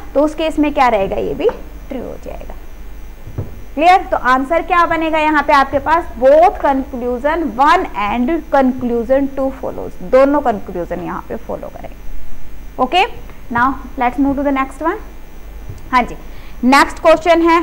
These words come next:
again सीसैट ट्वेंटी ट्वेंटी वन का क्वेश्चन है। पहले सीसैट के तीनों questions मैं discuss करूंगी जो ट्वेंटी ट्वेंटी वन में आए हुए थे, ठीक है। इसके अलावा जो previous year questions हैं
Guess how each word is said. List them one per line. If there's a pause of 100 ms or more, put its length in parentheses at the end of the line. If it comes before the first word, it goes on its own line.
again
सीसैट
ट्वेंटी
ट्वेंटी
वन
का
क्वेश्चन
है।
पहले
सीसैट
के
तीनों
questions
मैं
discuss
करूंगी
जो
ट्वेंटी
ट्वेंटी
वन
में
आए
हुए
थे,
ठीक
है। (540)
इसके
अलावा
जो (100)
previous
year
questions
हैं